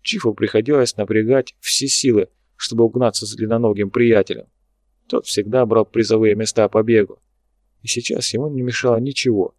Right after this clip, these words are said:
ни грязь, ни тяжелые ботинки, ни болтавшийся на ремне пистолет-пулемет в системе Вязмитинова в десантном варианте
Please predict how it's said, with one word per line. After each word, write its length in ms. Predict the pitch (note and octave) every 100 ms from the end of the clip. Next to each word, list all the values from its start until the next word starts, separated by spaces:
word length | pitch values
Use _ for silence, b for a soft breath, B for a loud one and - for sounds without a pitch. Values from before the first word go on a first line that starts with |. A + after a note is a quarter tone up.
| _ _ -
ни 140 | F3
грязь, 440 | G#2 C#3 C3 -
ни 100 | -
тяжелые 380 | D3 A#2 C3 B2
ботинки, 680 | G2 G2+ G2 C3+ C3+ B2 A2+ - _ _ _ -
ни 120 | D3+
болтавшийся 600 | C#3+ C#3 E3 - C3 C3
на 100 | A#2+
ремне 280 | B2 C3 C#3+
пистолет-пулемет 920 | - A#2+ A#2 A#2+ A#2+ - A2+ B2+ B2
в 20 |
системе 480 | - - A#2 A#2 A2+ _ _ _ _
Вязмитинова 960 | A#2 A2+ A#2+ B2+ B2 C3 B2+ A2+ G#2+
в 80 | G2
десантном 520 | A2+ - A#2 - A2+
варианте 500 | A2 A2+ A2 G2 -